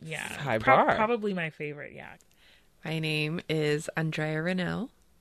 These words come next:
Speaker 1: And can you tell me something, um, about who you are, something that's important to you? Some people say what they do. Some people say something about the personality. You get to decide what that is, but something
Speaker 3: Oh.
Speaker 1: important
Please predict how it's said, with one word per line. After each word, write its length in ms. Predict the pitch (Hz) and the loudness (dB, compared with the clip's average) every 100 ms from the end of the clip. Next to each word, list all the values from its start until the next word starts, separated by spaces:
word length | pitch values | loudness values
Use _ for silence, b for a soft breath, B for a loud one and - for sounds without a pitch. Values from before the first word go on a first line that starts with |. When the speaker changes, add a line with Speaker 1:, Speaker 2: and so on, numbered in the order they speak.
| _ _ _ | _ _ _
Speaker 1:
And 240 | 196 196 | -4 -2
can 160 | 190 202 | -2 0
you 80 | 214 | -2
tell 220 | - 214 | -2 -2
me 160 | 226 233 | 0 0
something, 760 | 220 202 - 180 170 170 170 - | -2 -4 -2 -2 -2 -4 -4 -6
um, 600 | 170 160 160 160 165 160 _ _ b b b b b _ | -6 -6 -8 -8 -10 -14 _ _ b b b b b _
about 280 | 185 180 175 | -4 0 -2
who 160 | - 180 | -2 -2
you 200 | 175 170 | 0 0
are, 180 | 170 | 0
something 320 | 170 170 170 165 | -2 -6 -6 -6
that's 220 | 165 160 | -6 -8
important 380 | 165 190 - 175 | -6 -6 -6 -8
to 80 | 180 | -6
you? 420 | 175 170 170 170 | -4 -4 -4 -8
Some 140 | - 180 | -8 -6
people 260 | 180 175 | -6 -6
say 160 | 170 170 | -8 -8
what 160 | 175 175 | -8 -10
they 140 | 175 | -10
do. 500 | 175 220 202 190 185 | -4 -2 -2 -2 -6
Some 180 | 185 175 | -8 -12
people 220 | 170 175 | -12 -12
say 160 | 165 165 | -10 -10
something 320 | 180 175 175 | -8 -8 -10
about 140 | 175 | -10
the 80 | 175 | -12
personality. 680 | 180 180 190 180 175 170 165 B B _ | -12 -10 -8 -6 -6 -8 -12 B B _
You 180 | 175 170 | -6 -4
get 160 | 170 | -4
to 100 | - | -6
decide 340 | 175 - 175 175 | -10 -8 -8 -8
what 140 | 170 | -10
that 160 | 180 175 | -10 -8
is, 420 | 202 190 185 - | -6 -6 -6 -10
but 220 | - - | -12 -12
something 480 | - 170 165 165 165 | -10 -10 -10 -10 -10
Speaker 3:
Oh. 40 | - | -12
Speaker 1:
important 560 | 180 175 - 175 175 | -12 -12 -12 -12 -12